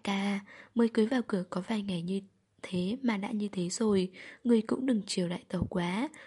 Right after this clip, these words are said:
nữ nhân thì phải dạy dỗ tốt à." Hứa Thảo cảm thấy phiền khi nàng ta luôn châm chọc và khiêu khích. Không chờ Phú Quý nói thêm,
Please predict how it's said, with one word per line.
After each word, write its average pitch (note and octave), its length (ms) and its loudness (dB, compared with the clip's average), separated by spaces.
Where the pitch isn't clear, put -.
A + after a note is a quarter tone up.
nữ A3+ 100 4
nhân A#3 400 0
thì F#3+ 240 -4
phải F3 140 -2
dạy G#3 240 -2
dỗ G#3 180 -2
tốt B3 300 -2
à." G3+ 480 -2
Hứa F3+ 180 2
Thảo G#3 280 0
cảm F3 220 -2
thấy E3 120 -6
phiền G3 400 -2
khi G3 120 -2
nàng F3+ 260 -2
ta F#3 120 -4
luôn F#3 260 -2
châm F#3+ 180 -6
chọc F#3 260 -8
và E3 100 -6
khiêu F#3 200 -6
khích. C4+ 260 0
Không B3+ 180 4
chờ G#3 220 0
Phú - 180 -6
Quý F#3+ 160 -4
nói F#3+ 240 -2
thêm, A3+ 320 2